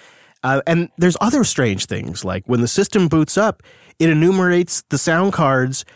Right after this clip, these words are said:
and it assigns them sort of at the order that they were enumerated to the operating system by the motherboard, not by, like, a physical I D of the card. So for some strange reason,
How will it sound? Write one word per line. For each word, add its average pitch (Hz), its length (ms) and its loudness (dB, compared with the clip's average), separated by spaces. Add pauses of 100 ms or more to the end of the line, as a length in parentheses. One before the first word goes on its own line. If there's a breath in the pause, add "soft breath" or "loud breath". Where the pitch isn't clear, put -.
(240 soft breath)
and 156 140 2
it 160 80 2
assigns 175 560 0
them 151 220 2
sort 160 220 0
of 139 80 0
at 156 240 -2
the 139 200 0
order 170 280 2
that 147 160 -4
they 151 120 2
were 139 220 2
enumerated 131 640 0 (400 soft breath)
to 165 100 0
the 135 120 2
operating 131 380 0
system 123 300 -2
by 127 140 0
the 117 80 0
motherboard, 147 480 -2 (420 soft breath)
not 170 640 0
by, 156 220 2
like, 135 380 -2
a 131 100 0
physical 151 480 0
I 123 140 2
D 156 260 2
of 120 140 0
the 110 80 -4
card. 98 440 -2 (840)
So 196 240 0
for 180 160 -2
some 254 260 0
strange 208 380 2
reason, 147 640 0